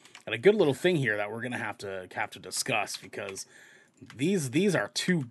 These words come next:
good fucking movies we've got here. Two good fucking movies. Devin, which one is better? The Godfather or Interstellar? And you all in chat, we need to hear from you. We, we're gonna need your guys' help here.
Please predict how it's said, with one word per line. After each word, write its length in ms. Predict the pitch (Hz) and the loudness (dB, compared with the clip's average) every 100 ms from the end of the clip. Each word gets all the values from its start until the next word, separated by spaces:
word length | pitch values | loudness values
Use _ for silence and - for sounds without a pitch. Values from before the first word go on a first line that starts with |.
| - - | -8 0
good 560 | 127 135 127 110 101 | 2 4 4 2 -2
fucking 400 | - 123 98 104 | -4 -4 -4 -6
movies 420 | 101 104 98 95 | -8 -8 -8 -8
we've 160 | 101 92 | -10 -8
got 280 | 101 98 - | -4 -4 -6
here. 300 | 98 78 - _ _ _ _ _ _ _ _ - _ | -12 -12 -14 _ _ _ _ _ _ _ _ -20 _
Two 280 | - 202 139 | 2 2 2
good 380 | - 127 123 120 | 0 2 2 0
fucking 280 | 107 110 | -6 -6
movies. 460 | 101 101 92 90 - - - - - - | -8 -8 -8 -10 -14 -18 -20 -20 -20 -2
Devin, 480 | 123 160 117 92 92 _ _ _ _ _ _ - | 4 4 4 -2 -6 _ _ _ _ _ _ -8
which 340 | 127 214 - | 4 4 8
one 200 | 240 220 | 6 8
is 160 | 160 117 | 6 6
better? 460 | 143 170 98 - _ _ _ | 6 6 2 -6 _ _ _
The 240 | 110 113 131 | -4 2 4
Godfather 880 | 139 160 220 247 240 247 262 262 - _ _ - | 6 4 6 6 6 6 4 2 -4 _ _ 0
or 180 | 147 143 | 2 4
Interstellar? 840 | 151 143 113 101 - 80 58 69 - - - | 4 2 -2 -6 -6 -6 -10 -16 -20 -20 -6
And 240 | 120 123 | 0 0
you 220 | 131 220 285 | 6 8 8
all 480 | 254 160 180 190 | 8 6 6 8
in 140 | 180 165 | 8 6
chat, 420 | - 113 101 101 | 4 6 4 4
we 140 | 123 | 6
need 240 | 135 185 180 | 6 6 6
to 80 | 143 | 6
hear 180 | 139 127 | 6 4
from 120 | 110 | 2
you. 140 | 101 | 0
We, 240 | 117 160 147 | 4 4 4
we're 240 | 143 175 | 2 4
gonna 180 | 185 190 | 4 4
need 240 | 165 156 | 4 2
your 100 | 135 | 0
guys' 340 | 117 107 98 - | 2 0 0 -4
help 260 | 104 101 | -6 -6
here. 200 | 95 67 | -10 -14